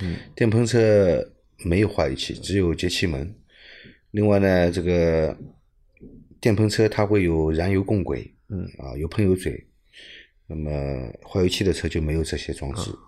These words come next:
Speaker 1: 嗯。
Speaker 2: 啊，最重要的一点，电喷车有电脑板，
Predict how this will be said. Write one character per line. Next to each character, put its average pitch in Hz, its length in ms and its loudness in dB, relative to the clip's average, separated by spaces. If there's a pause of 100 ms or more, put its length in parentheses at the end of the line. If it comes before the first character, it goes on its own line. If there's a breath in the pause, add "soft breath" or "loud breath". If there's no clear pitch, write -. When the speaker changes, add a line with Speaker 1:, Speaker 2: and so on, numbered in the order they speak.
(140)
Speaker 1:
嗯。 65 60 -14
Speaker 2:
啊， 57 120 -16 (380)
最 110 140 -2
重 113 140 4
要 95 180 4
的 87 120 0
一 85 120 0
点， 65 280 -6 (640 soft breath)
电 135 160 2
喷 92 160 0
车 98 100 -2
有 82 140 2
电 85 140 -2
脑 73 120 -2
板， - 160 -8